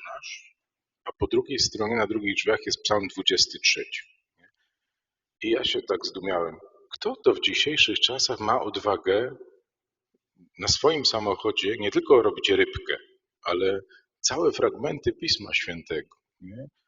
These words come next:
I nie boi się tego i chce dawać takie świadectwo. I mówi, no więc jak już zapłaciłem panu Gabrielowi za tą tablicę, to mówię, że, y, no i dziękuję panu za świadectwo, że, że, że, że ma pan odwagę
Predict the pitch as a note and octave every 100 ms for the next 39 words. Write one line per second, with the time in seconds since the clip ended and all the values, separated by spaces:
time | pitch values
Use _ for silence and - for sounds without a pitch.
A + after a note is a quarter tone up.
0 | _ _ _ G#2 A2+ A#2+ A2+ G#2 - F#2+
1 | F2+ - - - - G#2 A2 A2 - G#2+
2 | A2 - A2+ A2 A2 - - - _ _
3 | _ _ _ _ _ _ _ - G2 _
4 | _ _ G2 G#2+ G#2+ G2 - - - F#2
5 | - G2+ - F#2+ - A#2+ G2+ G2 F#2+ F#2
6 | F2+ F2+ G#2 G2 F#2 - F2 F2 - C#3
7 | G#2+ G#2 G2 G2 - - _ _ _ _
8 | - F#2+ F#2+ G2 G2 - - - - G2
9 | F#2+ F#2 - - G3 - G3+ - E3 -
10 | E3 D#3+ D#3 - E3 E3+ - - - _
11 | - _ _ - - F#2+ G2 G2 F#2+ G#2
12 | G2 G2+ B2+ D#3 C3 G2+ G#2 -